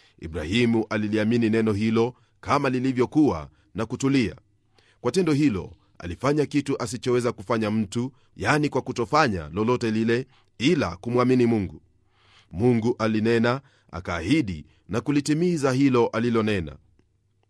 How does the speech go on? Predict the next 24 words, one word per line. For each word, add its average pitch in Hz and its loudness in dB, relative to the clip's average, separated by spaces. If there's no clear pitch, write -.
Ibrahimu 120 0
aliamini 143 0
lile 123 0
neno 117 2
moyoni 107 0
mwake, 107 -2
hivyo 139 2
kupokea 127 -2
neno 123 2
la 113 2
Mungu 110 0
kuwa 143 2
ni 120 2
kweli. 98 -2
Hapakuweko 120 -2
na 117 0
kazi 120 0
au 117 0
tendo 117 -2
lolote 117 0
alilotenda. 120 0
Imani 165 2
ya 127 -2
Ibrahimu 113 0